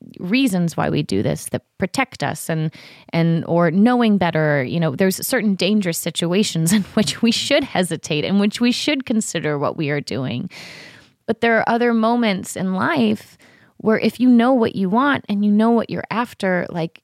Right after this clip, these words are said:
just this hesitation and this questioning and this trying to have this dual perspective is just gonna slow us down.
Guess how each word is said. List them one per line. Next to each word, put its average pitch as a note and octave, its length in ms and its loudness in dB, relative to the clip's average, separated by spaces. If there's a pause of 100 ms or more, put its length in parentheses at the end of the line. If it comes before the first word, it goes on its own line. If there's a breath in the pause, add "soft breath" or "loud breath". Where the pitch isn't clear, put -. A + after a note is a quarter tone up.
(340)
just - 220 -12
this G3 160 -6
hesitation G3+ 1040 -4 (400 loud breath)
and F#3+ 100 2
this F3+ 140 -2
questioning G3 720 0
and F#3 180 -2
this - 140 -8
trying A3+ 320 0
to G#3+ 40 2
have F#3 160 -2
this F3 120 0
dual A3+ 500 4
perspective - 920 -4
is E3 120 -6
just - 280 -6
gonna E3+ 160 -2
slow D#3 340 -6
us D3 160 -8
down. - 480 -10